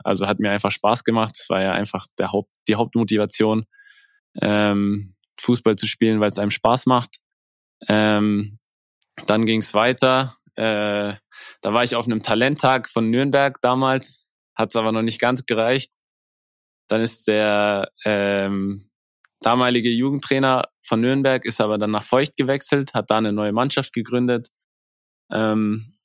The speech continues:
ja, dann bin ich zu ihm gewechselt nach Feucht. Dadurch, dass er ganz gute Connections aus seiner Nürnberger Zeit hatte, ähm,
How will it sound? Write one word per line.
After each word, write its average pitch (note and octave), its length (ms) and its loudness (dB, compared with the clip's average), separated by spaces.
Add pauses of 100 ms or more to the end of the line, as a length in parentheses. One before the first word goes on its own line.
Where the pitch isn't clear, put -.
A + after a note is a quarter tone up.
(760)
ja, G2+ 240 2
dann G2+ 160 0
bin A2 100 2
ich G#2+ 100 -4
zu - 120 -4
ihm B2 200 2
gewechselt B2+ 480 0
nach G#2 140 -4
Feucht. C3 520 0 (960)
Dadurch, A#2 320 2
dass A#2+ 200 2
er A2+ 220 4
ganz B2 240 2
gute B2 240 2
Connections B2+ 520 2
aus A#2 120 4
seiner A2+ 220 4
Nürnberger A#2 460 2
Zeit B2+ 260 2
hatte, B2 520 0 (280)
ähm, A2 720 0